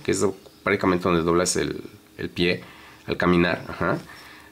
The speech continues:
para darte mayor estabilidad, y es fabuloso, realmente sí te da estabilidad. Eh, creo que incluso previene, no te garantiza,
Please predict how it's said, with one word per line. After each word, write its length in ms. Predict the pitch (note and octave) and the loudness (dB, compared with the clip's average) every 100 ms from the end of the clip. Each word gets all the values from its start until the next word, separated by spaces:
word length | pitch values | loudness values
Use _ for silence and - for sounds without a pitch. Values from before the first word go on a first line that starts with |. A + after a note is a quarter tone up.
| - | -4
para 200 | A2 A2 | 0 2
darte 260 | A#2 B2 C3 | 2 2 2
mayor 280 | A#2 G#2+ A2 | 4 4 4
estabilidad, 440 | A2 G2+ G2 G#2 | 4 2 4 4
y 80 | A2 | 4
es 140 | A#2 | 2
fabuloso, 580 | E3+ D3+ A#2+ A#2+ C#3 - - - | 2 4 6 6 2 -4 -8 0
realmente 420 | C3 C#3 C#3+ D3 | 4 6 6 4
sí 120 | B2 | 2
te 120 | B2 | 2
da 40 | A#2 | 2
estabilidad. 600 | A#2+ A#2 G2 F2+ F#2+ A2 - - - - - | 2 2 4 4 4 2 -4 -10 -10 -20 -4
Eh, 220 | G#2 G2 F#2+ | 2 2 2
creo 160 | B2 | 2
que 100 | B2 | 4
incluso 400 | B2 B2 B2 B2 | 4 4 2 2
previene, 680 | G2 F#2+ F#2+ F#2+ G2+ G2 - - - | 2 4 6 6 4 2 -2 -10 -12
no 240 | - F#2+ G#2+ | 0 2 4
te 80 | A2 | 2
garantiza, 640 | F2+ E2+ E2+ D2+ D#2+ A#2 | 2 2 2 0 0 -2